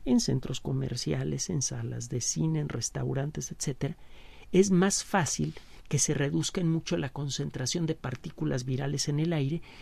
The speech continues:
y esto puede ayudar en mucho a que la sociedad pueda abrirse de nuevo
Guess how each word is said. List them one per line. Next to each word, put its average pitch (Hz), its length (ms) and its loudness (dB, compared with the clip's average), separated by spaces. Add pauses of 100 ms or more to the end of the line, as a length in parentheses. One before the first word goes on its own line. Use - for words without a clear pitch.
(100)
y 185 200 4
esto 196 280 4
puede 190 300 6
ayudar 165 360 6
en 170 160 6
mucho 180 440 4 (440)
a 151 120 2
que 156 200 2
la 139 120 0
sociedad - 480 0
pueda 160 340 6
abrirse 139 580 2
de 156 120 6
nuevo 147 380 4